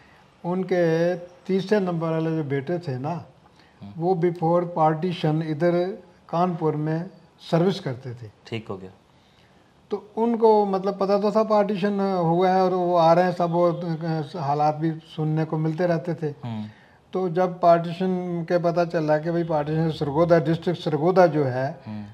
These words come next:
Speaker 1: वो, अ, कुलक्षेत्र में उनको स्थान, अ, camp में आए हैं।
Speaker 2: ठीक है।
Speaker 1: तो वो फिर कानपुर से कुछ कुलक्षेत्र सीधे पहुँचे, तो वहाँ camp से परमिशन लेके वो फिर सारे परिवार को सीधा दिल्ली ले आए थे कि उस
Speaker 2: हम्म।
Speaker 1: वक्त का मारकाट का सिलसिला काफ़ी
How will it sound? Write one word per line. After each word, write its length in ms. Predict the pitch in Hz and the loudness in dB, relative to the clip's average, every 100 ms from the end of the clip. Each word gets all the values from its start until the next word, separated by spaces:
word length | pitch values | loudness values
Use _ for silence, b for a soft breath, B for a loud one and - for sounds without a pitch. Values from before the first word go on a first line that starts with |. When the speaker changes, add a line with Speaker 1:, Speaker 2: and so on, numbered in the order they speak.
| - 160 | -16 -6
Speaker 1:
वो, 480 | 165 170 160 151 180 240 - _ _ _ _ _ _ | 0 2 2 -2 -6 -12 -20 _ _ _ _ _ _
अ, 120 | - 170 | -16 -10
कुलक्षेत्र 760 | 151 139 - 175 - 165 170 165 | -8 -8 -4 -4 2 2 2 0
में 420 | 156 151 165 - | 0 -2 -8 -12
उनको 340 | 160 156 151 | -8 -4 -4
स्थान, 440 | 143 143 135 135 139 | -4 -4 -4 -4 -6
अ, 20 | 139 139 131 131 | -6 -6 -6 0
camp 220 | 160 135 | 0 0
में 120 | 147 | -2
आए 200 | 131 123 | -2 -4
हैं। 220 | 120 117 110 - | -6 -10 -12 -14
Speaker 2:
ठीक 200 | 113 107 | -14 -12
है। 140 | 101 - - | -16 -16 -10
Speaker 1:
तो 60 | 170 | -2
वो 200 | 180 180 | 0 0
फिर 200 | 180 170 | -2 -4
कानपुर 480 | 165 165 156 151 | -2 -2 -2 -6
से 240 | 143 151 160 | -6 -6 -6
कुछ 520 | 170 - - 156 - | -8 -16 -18 -18 -20
कुलक्षेत्र 520 | - 139 151 147 151 | -10 -8 -4 -4 -6
सीधे 300 | 135 147 147 | -10 -6 -6
पहुँचे, 460 | 143 147 143 - 131 135 B B _ | -6 -8 -8 -10 -12 -14 B B _
तो 60 | 156 | -12
वहाँ 200 | 151 151 | -8 -8
camp 240 | 156 147 | -8 -8
से 140 | 139 151 | -10 -12
परमिशन 680 | 156 147 139 143 123 151 151 | -10 -10 -8 -10 -8 -8 -6
लेके 240 | 147 165 | -6 -6
वो 160 | 170 151 | -4 -2
फिर 140 | 165 | -2
सारे 280 | - 156 170 | -2 0 0
परिवार 440 | 175 156 147 147 | 0 -2 0 0
को 120 | 156 | -2
सीधा 280 | 135 147 151 | -6 -4 -4
दिल्ली 360 | 135 147 156 165 | -4 -2 0 2
ले 140 | 139 | 0
आए 200 | 131 135 | -4 -6
थे 160 | 131 156 | -6 -6
कि 120 | 165 | -4
उस 60 | 107 | -4
Speaker 2:
हम्म। 120 | 160 | -6
Speaker 1:
वक्त 120 | 156 | -4
का 200 | 151 147 | -4 -4
मारकाट 500 | 147 147 147 151 151 | -4 -6 -6 -10 -8
का 120 | 156 | -10
सिलसिला 360 | 143 147 139 147 | -8 -10 -8 -10
काफ़ी 320 | 139 135 | -10 -10